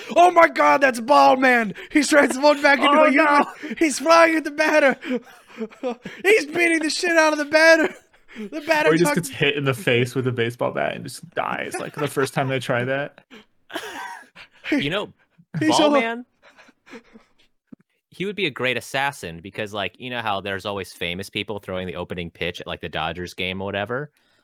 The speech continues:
Speaker 3: Like, you would have Ball Man replace the ball, and as he's about to throw, he turns into, like, a person and, I don't know, like, judo chops him or something.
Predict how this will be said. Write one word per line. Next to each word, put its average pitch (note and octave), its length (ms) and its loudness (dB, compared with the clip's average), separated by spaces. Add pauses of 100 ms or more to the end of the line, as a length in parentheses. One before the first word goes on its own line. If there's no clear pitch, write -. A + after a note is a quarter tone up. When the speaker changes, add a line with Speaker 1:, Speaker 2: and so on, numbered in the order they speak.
(100)
Speaker 3:
Like, F2 260 -6
you G#2+ 120 -6
would G#2+ 100 -2
have F#2+ 240 -6
Ball G#2+ 280 0
Man D#2+ 260 -4
replace F2 400 -8
the D#2+ 100 -12
ball, F2 360 -2
and F2 120 -8
as F#2+ 240 -4
he's F#2+ 140 -4
about F#2 240 -4
to E2+ 100 -8
throw, F2+ 540 -4
he G2 100 -6
turns G2 320 -4
into, F2+ 240 -8
like, E2 240 -8
a D#2 60 -12
person E2 640 -6 (680)
and, D#2+ 220 -16
I F#2 80 -2
don't E2+ 140 -6
know, D#2+ 100 -8
like, D#2 180 -10
judo F2+ 320 -6
chops D#2 360 -6
him D2+ 120 -14
or D2+ 60 -10
something. D#2 540 -12